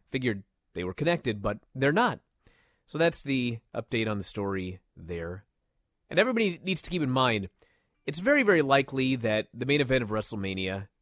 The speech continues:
is Roman Reigns, Brock Lesnar. I mean, anything can happen, but that's the plan. And on the SmackDown side, I mean, as we've talked about a million times, it does make total sense if you're gonna give John Cena one more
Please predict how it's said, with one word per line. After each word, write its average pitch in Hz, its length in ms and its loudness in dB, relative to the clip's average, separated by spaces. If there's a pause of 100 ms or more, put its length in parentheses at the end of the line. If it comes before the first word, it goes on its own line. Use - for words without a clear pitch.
(260)
is 95 500 -4 (100)
Roman 113 340 -2
Reigns, 101 300 -4
Brock 98 260 -4
Lesnar. 90 480 -6 (580)
I 101 60 -8
mean, 104 200 -2
anything 156 280 0
can 107 100 -2
happen, 117 460 0 (220)
but 90 200 -4
that's 113 240 -4
the - 100 -12
plan. 98 500 -6 (640)
And 113 180 0
on 127 100 2
the 123 60 -2
SmackDown 180 560 2
side, 151 560 6 (140)
I - 20 -2
mean, 147 140 2
as 139 100 -2
we've 143 140 -4
talked 185 240 2
about 151 160 4
a - 20 2
million 151 280 2
times, 131 500 0 (440)
it 160 140 0
does 240 260 6
make 190 200 4
total 208 300 4
sense 104 520 -2 (240)
if 104 140 -8
you're 160 100 4
gonna 196 140 2
give 151 280 4
John 139 360 2
Cena 143 240 -2
one 123 420 2
more 143 480 6